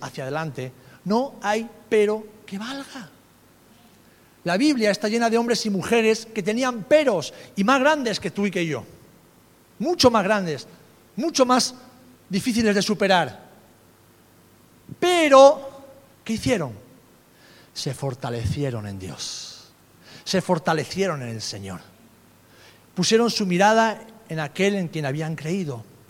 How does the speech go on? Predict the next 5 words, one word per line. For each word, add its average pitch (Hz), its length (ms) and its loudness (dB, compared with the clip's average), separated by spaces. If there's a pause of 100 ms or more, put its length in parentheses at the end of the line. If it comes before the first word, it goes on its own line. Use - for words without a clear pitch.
(420)
Y 208 140 -6
creyeron 285 920 6 (720)
que 139 100 -10
si 131 140 -10
Dios 190 480 2